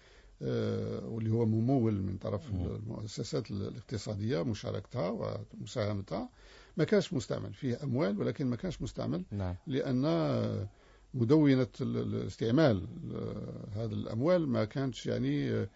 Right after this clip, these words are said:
Speaker 1: في المستوى وما كانتش، آه، وإحنا جددناها
Speaker 2: نعم.
Speaker 1: واقترحنا للحكومة اللي قبلت من خلال قانون المالية ألفين وستاش
Speaker 2: مهم.
Speaker 1: حتى تغيرها.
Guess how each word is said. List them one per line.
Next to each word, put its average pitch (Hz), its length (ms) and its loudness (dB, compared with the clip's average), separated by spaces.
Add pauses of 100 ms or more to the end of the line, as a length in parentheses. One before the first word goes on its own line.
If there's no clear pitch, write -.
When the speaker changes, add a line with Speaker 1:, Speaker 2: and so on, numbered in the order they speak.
(460)
Speaker 1:
في 110 480 0
المستوى 110 720 0
وما 104 160 0
كانتش، 110 380 -6
آه، 104 320 -4 (580)
وإحنا 151 480 2
جددناها 107 760 0 (280)
Speaker 2:
نعم. 104 140 -4
Speaker 1:
واقترحنا 127 500 2
للحكومة 117 640 -2
اللي 113 140 0
قبلت 113 360 -4 (460)
من 120 140 0
خلال 113 580 -2
قانون 113 260 2
المالية 107 400 2
ألفين 107 260 -2
وستاش 190 680 -4
Speaker 2:
مهم. 95 100 -2
Speaker 1:
حتى 113 500 0
تغيرها. 113 420 2